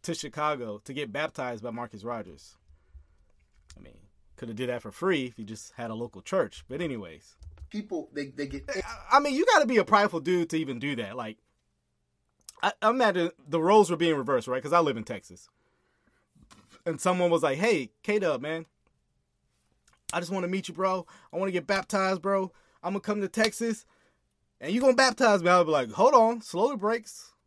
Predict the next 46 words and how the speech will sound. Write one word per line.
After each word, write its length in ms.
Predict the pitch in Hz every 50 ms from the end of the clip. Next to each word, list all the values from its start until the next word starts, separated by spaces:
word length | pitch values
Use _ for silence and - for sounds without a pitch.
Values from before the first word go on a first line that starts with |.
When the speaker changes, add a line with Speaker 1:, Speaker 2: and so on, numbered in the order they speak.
| _ _ _ _ _ -
Speaker 1:
I 40 |
don't 100 | 147 180
even 140 | 202 214 240
know 120 | 247 277 330
you 100 | 302 262
like 220 | 196 156 120 -
that." 200 | - 76 - - _ _ _ _ _ _ _ _ _ _ _ -
<laughs> 960 | 170 175 - - 202 185 - - 117 - _ - - - - - - _ -
I'd 140 | 143 147 139
be 80 | 147
like, 260 | 139 135 123 113 101 - _ _ _ _ _ _ _ _ _ _ _ _ _ _ _
I'll 140 | - 117 131
point 240 | - - 180 170 139
you 80 | 170 160
to 160 | - 175 156
a 60 | 135
good 140 | 135 160 156
local 260 | 151 156 151 - 120
church 360 | - - 208 233 254 - - _ _ _ -
and 140 | 165 151 -
say, 300 | - 147 139 139 131 -
"Get 180 | - 143 170 143
baptized 500 | 180 180 175 170 - 185 165 160 156 127
by 100 | 156 143
your 160 | 135 120 113
pastor." 480 | - 160 185 220 - - - - - - _ _ _ _ _ _ _ _ _ _ _ _ _ _ _ _ _ _ _ _ _ _ _ _ _ _ _ _ _ _ _ _ _
I 100 | - 143
mean, 260 | 175 196 190 185 180 - - -
like 160 | 175 185 180
I 40 | 185
said, 180 | - 160 139 -
to 80 | 170
me, 140 | 190 262 339
that, 280 | 311 196 165 160 - -
that 220 | 180 175 - 156
kinda 240 | 185 180 165 147 135
shows 240 | - 165 147 143 -
some 140 | 131 131
little 180 | 131 131 123 117
pride 380 | - - 139 123 117 110 101 - -
as 160 | 127 110 95
well. 260 | 101 113 147 147 120
Like, 260 | 110 104 95 85 - _ _ _ _ _ _ _ _ _ _ _ _ _ _ _
I 100 | - 123
don't 120 | - - -
know. 140 | - -